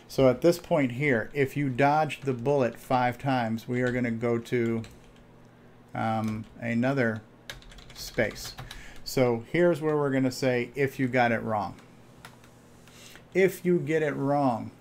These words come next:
on line two forty, this is the part where you typed in the number that was the number the computer guessed, you picked the wrong chamber, you got shot. So the first thing we'll do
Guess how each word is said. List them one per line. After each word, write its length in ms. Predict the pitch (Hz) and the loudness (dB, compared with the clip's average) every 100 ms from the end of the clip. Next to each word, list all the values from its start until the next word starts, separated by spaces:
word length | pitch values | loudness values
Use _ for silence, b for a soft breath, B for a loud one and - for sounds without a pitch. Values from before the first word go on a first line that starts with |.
| - | -6
on 240 | 123 131 | -2 2
line 340 | 127 135 139 131 | 2 2 0 -2
two 240 | 156 139 | -2 -4
forty, 500 | - - 151 123 113 | -4 0 2 2 0
this 220 | 117 117 | -2 -4
is 140 | 135 131 | -4 -4
the 80 | |
part 360 | 120 135 123 120 | -4 2 2 2
where 200 | 123 117 | 0 0
you 320 | 117 113 139 | 0 0 -2
typed 340 | 131 131 123 135 | 0 0 2 0
in 100 | 127 | 0
the 80 | |
number 440 | 120 120 120 117 113 | 2 0 2 0 0
that 240 | 113 120 | -2 -4
was 340 | 117 117 110 117 | -6 -6 -6 -6
the 80 | |
number 320 | 110 120 123 120 | -2 -2 0 -2
the 100 | 117 | -2
computer 440 | 120 113 135 120 | -4 -2 0 0
guessed, 420 | 117 117 113 - - B B - | 0 0 -2 -8 -14 B B -2
you 120 | 123 | -2
picked 280 | 127 131 - | 0 -2 -2
the 80 | 117 | -4
wrong 240 | 120 117 | -2 -2
chamber, 420 | 113 117 110 113 - - - | -2 -4 -2 -4 -6 -16 -12
you 420 | 104 113 117 117 117 - - | -4 2 2 2 -2 -14 -8
got 340 | 107 101 104 - - | -4 -4 -6 -14 -18
shot. 580 | - - 120 110 - - B B B - | -12 -8 -6 -8 -10 -16 B B B -6
So 140 | 123 | -4
the 60 | 113 | -2
first 320 | - 147 151 | 0 0 0
thing 200 | 143 135 | 0 2
we'll 120 | 131 | 2
do 400 | 120 123 120 | 0 0 0